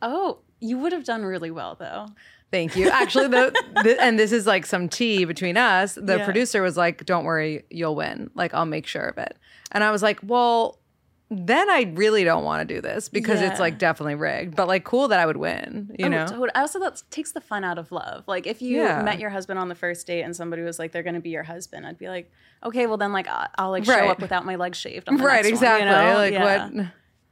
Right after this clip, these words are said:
Speaker 1: Interesting. So, before we get into these celebrities, your podcast, We Met at Acme, you've had it for, I wanna say, like, I feel like I was listening to it five years ago. How
Speaker 2: Oh, yeah.
Speaker 1: long has it
Speaker 2: Over
Speaker 1: been out
Speaker 2: five years
Speaker 1: for?
Speaker 2: now, which is crazy.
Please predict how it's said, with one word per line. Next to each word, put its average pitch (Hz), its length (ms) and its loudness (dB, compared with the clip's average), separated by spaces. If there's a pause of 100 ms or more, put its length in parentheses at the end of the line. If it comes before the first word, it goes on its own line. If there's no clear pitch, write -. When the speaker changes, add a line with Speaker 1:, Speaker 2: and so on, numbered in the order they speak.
Speaker 1:
Interesting. - 800 -14 (180)
So, 247 380 2
before 269 300 -2
we 370 120 0
get 330 100 -2
into 269 180 -8
these 220 160 -10
celebrities, 190 560 -4 (440)
your 240 440 0
podcast, 202 560 -8
We 214 140 -8
Met 226 140 -4
at 208 60 -4
Acme, 175 480 -6
you've 214 180 -8
had 220 180 -6
it 220 120 -10
for, 175 520 -4 (360)
I 185 80 -10
wanna 254 220 -8
say, 180 160 -12
like, 180 240 -14
I 180 220 -8
feel 208 180 -12
like 185 160 -14
I 190 40 -10
was 175 120 -10
listening 175 300 -10
to 175 100 -12
it 180 80 -14
five 185 240 -10
years 233 220 -6
ago. - 120 -12
How 247 120 2
Speaker 2:
Oh, - 20 2
yeah. 339 200 4
Speaker 1:
long 185 100 2
has 202 160 -6
it - 20 -2
Speaker 2:
Over 208 160 2
Speaker 1:
been 226 80 2
out 202 40 -4
Speaker 2:
five 208 200 2
years 240 220 -2
Speaker 1:
for? 196 60 -8
Speaker 2:
now, 131 180 -4
which 175 180 -10
is 170 100 -12
crazy. 208 600 -8